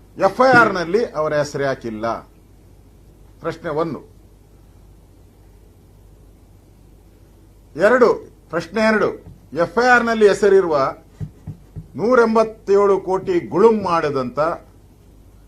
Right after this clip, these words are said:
ಅಧಿಕಾರಿಗಳನ್ನ ಇದುವರೆಗೆ ಯಾಕೆ ಬಂಧಿಸಿಲ್ಲ? ಯಾಕೆ ಬಂಧಿಸಿಲ್ಲ? ಅವರೆಲ್ಲ ಅವಾಗೆ ಬೇಲ್ಗೋಸ್ಕರ ಅಲಿತಾ ಇದ್ದಾರೆ ಎಲ್ಲರೂ ಕೂಡ. ನೂರ ಎಂಬತ್ತೇಳು ಕೋಟಿ,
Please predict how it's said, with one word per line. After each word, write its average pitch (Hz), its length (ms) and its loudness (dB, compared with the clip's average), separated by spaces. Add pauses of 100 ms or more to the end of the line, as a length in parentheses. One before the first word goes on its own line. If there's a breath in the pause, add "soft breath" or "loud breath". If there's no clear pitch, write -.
ಅಧಿಕಾರಿಗಳನ್ನ 170 840 0 (240)
ಇದುವರೆಗೆ 170 640 -4
ಯಾಕೆ 135 320 -6
ಬಂಧಿಸಿಲ್ಲ? 113 960 -10 (1300)
ಯಾಕೆ 120 240 -6
ಬಂಧಿಸಿಲ್ಲ? 143 560 -10 (1600)
ಅವರೆಲ್ಲ 139 320 -4
ಅವಾಗೆ 160 280 -2
ಬೇಲ್ಗೋಸ್ಕರ 160 680 -6
ಅಲಿತಾ 139 340 -6
ಇದ್ದಾರೆ 98 220 -10
ಎಲ್ಲರೂ 101 280 -14
ಕೂಡ. 85 180 -18 (1500)
ನೂರ 277 180 0
ಎಂಬತ್ತೇಳು 226 600 2
ಕೋಟಿ, 175 500 -8